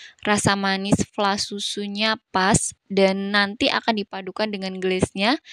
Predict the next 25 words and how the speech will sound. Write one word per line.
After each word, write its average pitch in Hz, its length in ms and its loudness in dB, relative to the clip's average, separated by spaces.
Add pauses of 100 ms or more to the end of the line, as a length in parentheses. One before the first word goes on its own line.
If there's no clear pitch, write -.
(260)
jadi 190 320 2
rasanya 196 480 -4
tidak 202 240 -4
terlalu 180 400 2
manis 180 400 -4
ya. 196 240 0 (640)
Ini 202 460 -2
bisa 202 340 2
buat 185 320 -2
ide 185 240 0
jualan 180 720 4
yang 220 320 2
sekarang 190 560 2
lagi 185 240 2
viral. 226 720 4 (440)
Dan 208 240 4
aku 240 320 0
juga 220 320 4
akan 214 240 0
berbagi 190 480 2 (160)
tips - 480 -4
untuk 208 400 -8
memotong 202 560 -4
gabinnya 185 480 -2
ya, 240 180 4